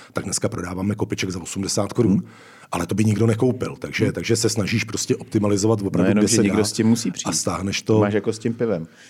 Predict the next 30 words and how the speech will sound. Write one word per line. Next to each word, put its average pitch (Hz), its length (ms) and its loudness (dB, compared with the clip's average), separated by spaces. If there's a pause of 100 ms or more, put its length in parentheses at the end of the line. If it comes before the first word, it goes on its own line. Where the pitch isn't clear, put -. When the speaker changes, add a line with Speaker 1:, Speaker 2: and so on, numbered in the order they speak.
(160)
Speaker 2:
Taky 101 220 0
nikdo 107 220 6
nechce 92 280 0
prostě, 95 360 -2
nebo 92 200 2
dob-, 98 200 4
dobrý, 104 260 0
v - 40 -10
centru 87 340 -4
se 92 120 -6
prodává 107 500 0
pivo 87 280 -8
za, 82 260 -2 (420)
já 82 80 -6
nevím, 85 180 0
za 80 100 0
šedesát, 85 440 -2
za 78 100 -6
šedesát 85 520 -4
pět 98 360 -2 (120)
a 78 320 -2 (120)
to 80 140 -4
taky 82 240 -6
ještě 101 280 -2
nemáš 87 380 2
jakoby 85 320 -2
cenu, 85 300 -2
která 82 340 -2
by 85 120 -4
byla 82 300 -2